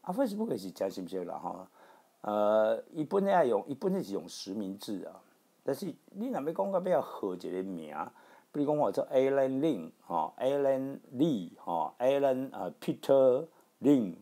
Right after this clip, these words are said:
呃，Peter Lee 吼，拢嘛会使啊，吼，啊，但是啊，你莫去用检举就好啊啦吼，啊，检举就是加损失一个，啊，不过这嘛是无啥钱啦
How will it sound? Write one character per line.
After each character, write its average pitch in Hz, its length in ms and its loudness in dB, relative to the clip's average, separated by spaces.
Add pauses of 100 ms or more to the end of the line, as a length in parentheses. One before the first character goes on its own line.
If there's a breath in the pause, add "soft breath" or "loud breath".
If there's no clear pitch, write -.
(100)
呃， - 160 -12
Peter 131 400 8
Lee 127 360 0 (120)
吼， 78 320 -4
拢 165 100 -4
嘛 104 100 -6
会 85 100 -8
使 - 120 -2
啊， 92 280 2 (560 soft breath)
吼， 78 340 -4 (580 soft breath)
啊， 196 160 2
但 139 140 4
是 98 160 -2
啊， 98 100 4 (220)
你 147 100 -10
莫 165 140 2
去 127 80 -2
用 123 180 0
检 98 200 -6
举 85 180 -10
就 69 140 -8
好 82 140 -10
啊 73 140 -8
啦 73 160 -14
吼， 78 100 -8 (400 loud breath)
啊， - 120 -6
检 104 180 -4
举 82 220 -8
就 - 0 -
是 - 380 -18 (100)
加 85 180 -4
损 80 220 -10
失 82 160 -14
一 78 40 -12
个， - 260 -18 (580 soft breath)
啊， 156 80 -14
不 175 80 -8
过 151 80 -8
这 131 160 -10
嘛 101 180 -6
是 80 140 -16 (320)
无 85 100 -4
啥 127 200 -4
钱 78 300 -18
啦 71 140 -16